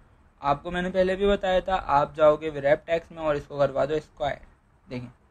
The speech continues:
अब जहाँ पर भी आप इसको move करवाओगे ये उसके हिसाब से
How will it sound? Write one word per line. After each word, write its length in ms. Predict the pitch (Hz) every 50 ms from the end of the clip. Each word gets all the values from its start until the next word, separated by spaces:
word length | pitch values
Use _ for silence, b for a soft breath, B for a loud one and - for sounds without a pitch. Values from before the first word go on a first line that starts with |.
| _ _ _ _ _ _ - 135
अब 180 | 135 139 135 -
जहाँ 260 | 156 143 147 156 160
पर 140 | 190 190 185
भी 120 | 196 202
आप 120 | 196 190 190
इसको 220 | 185 - - 190
move 260 | 180 165 156 160 170 - -
करवाओगे 460 | 170 160 160 160 156 151 151 156 160 165
ये 340 | 165 165 165 165 170 165 - _
उसके 220 | 147 - - - 147
हिसाब 300 | 143 143 - 131 127 127 - _ -
से 140 | 147 151